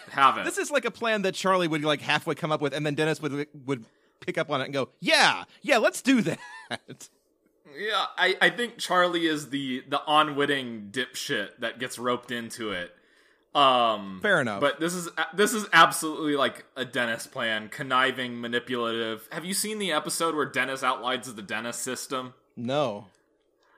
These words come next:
Speaker 1: Okay, well, watch that and come back and tell me that this is not Dennis Reynolds all over.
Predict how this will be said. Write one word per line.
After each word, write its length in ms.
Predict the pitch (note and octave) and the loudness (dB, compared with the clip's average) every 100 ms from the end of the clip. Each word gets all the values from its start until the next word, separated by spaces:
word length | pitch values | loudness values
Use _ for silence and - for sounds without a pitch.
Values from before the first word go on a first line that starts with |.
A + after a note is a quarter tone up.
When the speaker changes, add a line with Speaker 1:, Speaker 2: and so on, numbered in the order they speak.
| _ | _
Speaker 1:
Okay, 420 | - B2+ A#2+ G2+ F2+ - | -4 -4 0 -2 -2 -6
well, 400 | C#3 D3 C#3+ C3+ C#3 | 0 4 4 2 0
watch 360 | F3+ F#3+ - | 6 6 6
that 280 | E3 D3+ C#3+ | 6 6 6
and 140 | C3+ | 0
come 180 | B2 C3+ | -2 -2
back 300 | B2 A2+ A#2+ | 2 2 2
and 120 | A#2+ | -2
tell 200 | A#2 C3 | -4 -4
me 80 | A#2+ | -4
that 200 | A2+ A2 | -8 -8
this 160 | B2+ C3 | -8 -8
is 140 | B2 | -8
not 320 | B2+ B2 A#2 | -2 0 0
Dennis 340 | A2+ A#2+ A#2+ - | -2 -2 -2 -6
Reynolds 400 | A#2+ A#2+ A#2+ A2 | -4 -2 -2 -6
all 240 | A#2 B2 | -4 -2
over. 360 | A#2+ A2+ G#2+ | -4 -4 -6